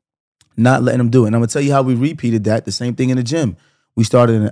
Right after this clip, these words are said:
an L L C in the gym and an S Corp, and we made money as a company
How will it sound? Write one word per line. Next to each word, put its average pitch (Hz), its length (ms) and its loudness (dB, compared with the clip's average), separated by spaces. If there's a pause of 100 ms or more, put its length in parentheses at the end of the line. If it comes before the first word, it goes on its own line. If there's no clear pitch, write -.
(160)
an 104 120 -2
L 127 180 4
L 170 80 0
C 160 200 -6
in 156 100 -2
the 156 60 0
gym 135 340 -2
and 107 120 -4
an 135 120 -2
S 120 180 -2
Corp, 113 280 -2
and 107 140 -4
we 120 120 0
made 139 280 -2
money 123 420 -2 (280)
as 120 180 -2
a 110 80 -8
company 104 540 -4